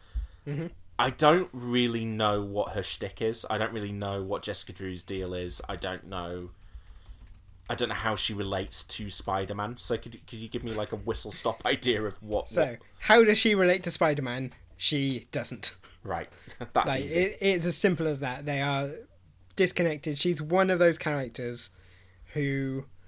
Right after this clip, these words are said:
Speaker 1: basically they went, "Well, for copyright purposes, we should have a female Spider-Man so that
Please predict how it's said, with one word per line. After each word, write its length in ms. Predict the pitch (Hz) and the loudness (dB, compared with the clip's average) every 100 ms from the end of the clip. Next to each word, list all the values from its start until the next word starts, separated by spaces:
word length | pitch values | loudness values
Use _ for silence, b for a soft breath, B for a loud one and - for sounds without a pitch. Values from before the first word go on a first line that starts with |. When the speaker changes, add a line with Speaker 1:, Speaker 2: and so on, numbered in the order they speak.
| b b b b - 156 | b b b b -10 0
Speaker 1:
basically 500 | 156 147 143 151 160 | 2 2 2 0 0
they 100 | 151 147 | 2 2
went, 300 | 147 147 196 | 2 0 0
"Well, 420 | 185 185 185 185 | 2 6 6 4
for 120 | - 180 | 4 4
copyright 440 | 220 214 180 170 | 4 6 4 6
purposes, 560 | 185 170 - 135 127 165 | 4 4 2 -4 -4 -8
we 200 | 165 143 | -4 -4
should 180 | 127 143 | -2 -4
have 240 | 127 135 127 | -2 -2 -2
a 60 | |
female 360 | - 143 127 127 | -4 -2 -2 -4
Spider-Man 640 | - 127 120 113 110 113 - b b b b b - - | -2 -2 -4 -6 -8 -10 -14 b b b b b -14 -6
so 280 | - 131 | -2 -2
that 260 | 127 123 120 | -2 -4 -6